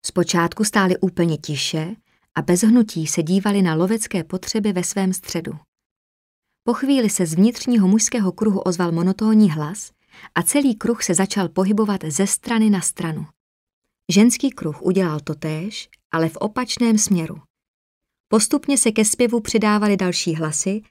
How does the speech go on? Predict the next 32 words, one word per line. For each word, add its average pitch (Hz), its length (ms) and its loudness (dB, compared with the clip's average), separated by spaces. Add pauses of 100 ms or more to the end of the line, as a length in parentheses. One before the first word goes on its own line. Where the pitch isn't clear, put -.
(380)
a 170 80 2
najednou 208 480 4
se - 160 -2
odkud - 340 -4
si - 200 -2
vynořil 226 420 4
muž 180 300 2
pomalovaný 214 640 4
různými 214 400 4
barvami 190 460 2
po 208 140 0
celém 202 320 2
těle. 160 340 -4 (760)
V 170 100 0
ruce 190 300 2
měl 214 180 4
krátkou 180 540 0
hůl 180 440 0
z 214 100 -4
tvrdého 175 440 -2
dřeva 160 440 -4 (560)
a 170 80 0
začal 202 340 0
s - 100 -2
ní 226 120 6
bušit 196 380 -2
do 190 140 0
první 233 400 2
sítě. 160 460 -6 (880)
Vykřikoval 190 640 -2
přitom 226 320 0
zvláštní, 175 800 -2